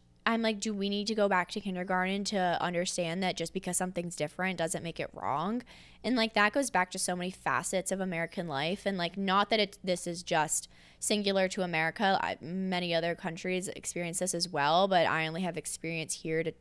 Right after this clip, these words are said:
speak on this. And I j-, it's just very, very interesting. And I think the reason her content does so well and why she's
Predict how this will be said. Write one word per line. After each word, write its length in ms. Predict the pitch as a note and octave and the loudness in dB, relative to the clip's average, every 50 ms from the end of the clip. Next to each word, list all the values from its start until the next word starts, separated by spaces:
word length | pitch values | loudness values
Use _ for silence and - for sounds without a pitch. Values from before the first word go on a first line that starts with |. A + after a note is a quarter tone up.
| - - | -12 -10
speak 340 | - - - D#3+ D3+ - | -8 -6 -6 -6 -4 -2
on 200 | F3 F3 G3 A3+ | 0 0 2 2
this. 320 | A#3+ A#3+ C#4 D#4 D#4 - - - - - - - - - - - - - - - | 2 0 0 0 -2 -4 -6 -10 -18 -20 -20 -20 -20 -20 -20 -20 -20 -16 -4 0
And 560 | - C4+ C#4 C4+ C4 C4 C4 C4 B3+ B3 - - - _ _ - | 2 4 6 6 6 6 4 4 2 0 0 -2 -4 _ _ -2
I 140 | A#3+ B3+ B3+ | 0 0 0
j-, 120 | A3+ - - - A#3 - - | -2 -4 -8 -8 -8 -8 -6
it's 140 | - - | -4 -2
just 240 | - D4+ F4+ - - - - | 0 2 2 2 0 -4 -2
very, 320 | G#3 G#3 A3 A3+ A3+ A3 | 2 6 6 8 8 6
very 200 | G#3+ G#3+ G#3 G3+ | 6 4 4 4
interesting. 720 | - - F3+ F3 - F3+ E3 - - - D3+ C#3 C3+ D3 D#3 | 2 0 -4 -6 -4 -4 -2 -2 0 0 0 0 -2 -4 -4
And 500 | - - F#3+ G3 F#3+ F#3+ F#3+ F#3+ G3 G3 - - - _ _ _ _ - - _ _ _ - - - - - - | -2 0 2 2 4 2 2 0 -2 -6 -8 -14 -20 _ _ _ _ -20 -20 _ _ _ -20 -20 -20 -20 -8 -2
I 120 | - G#3 C4 | 2 2 2
think 240 | C4 - A#3+ C4+ C4 | 4 2 2 2 2
the 100 | F4 F4 | 0 0
reason 720 | D4 A3+ A3+ A3 A3 A3 - A#3 A3 G#3+ G#3+ G#3+ G3+ F3+ - - - - - - - _ _ _ _ - | 0 0 0 -2 0 2 4 4 4 4 2 0 0 -2 -4 -10 -20 -20 -20 -20 -20 _ _ _ _ -2
her 120 | - A3+ A#3 | 0 0 0
content 600 | - - - A#3+ B3+ C#4+ D4+ B3+ A#3+ G#3+ G#3+ F#3 | 0 0 2 4 4 4 2 0 0 0 2 4
does 180 | G3+ G#3 G#3+ | 4 4 4
so 200 | - - A3+ A3 | 4 4 4 4
well 540 | G#3 G3+ F#3 F3+ E3 F3 F3 F#3 G#3+ B3+ C4 - | 4 2 4 4 6 6 6 6 6 4 2 2
and 380 | - A3 A#3 A3 G#3 G3+ F#3+ | 2 2 2 2 0 -2 0
why 340 | F#3 F#3+ F#3+ G3 G3 G3+ G#3 | 2 4 6 6 6 6 6
she's 320 | G#3 - - A#3 A#3 G#3+ | 4 0 0 0 -2 -2